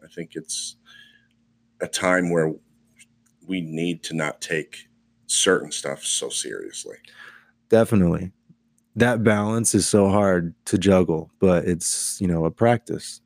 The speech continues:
Speaker 2: just
Speaker 1: Yeah.
Speaker 2: like this and everything else. Definitely.
Speaker 1: It's very
Speaker 2: I'll
Speaker 1: important.
Speaker 2: try to not make that my answer every time.
Speaker 1: <laughs>
Speaker 2: It's a balance that you need to practice.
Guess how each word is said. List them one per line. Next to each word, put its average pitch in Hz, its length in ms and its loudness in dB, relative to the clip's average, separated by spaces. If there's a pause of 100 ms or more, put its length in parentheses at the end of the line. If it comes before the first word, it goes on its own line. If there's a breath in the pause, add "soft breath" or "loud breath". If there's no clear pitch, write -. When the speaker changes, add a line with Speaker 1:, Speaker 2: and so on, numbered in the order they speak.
(100)
Speaker 2:
just - 280 -4
Speaker 1:
Yeah. 92 60 4
Speaker 2:
like 90 180 0
this 110 340 4
and 95 120 2
everything 95 420 0
else. 85 380 -12
Definitely. 85 580 -6 (260)
Speaker 1:
It's 76 140 -18
very 76 280 -6
Speaker 2:
I'll 71 40 -16
Speaker 1:
important. 76 400 -2
Speaker 2:
try 101 240 2
to 98 220 2
not 90 280 2
make 92 220 2
that 90 180 2
my 87 160 -2
answer 87 480 -4
every 85 200 -4
time. 95 340 -2
Speaker 1:
<laughs> - 180 2 (840 loud breath)
Speaker 2:
It's 110 120 -12
a 127 60 0
balance 127 520 0
that - 180 -12
you 110 60 -6
need 120 120 -4
to 107 40 -10
practice. 123 720 -10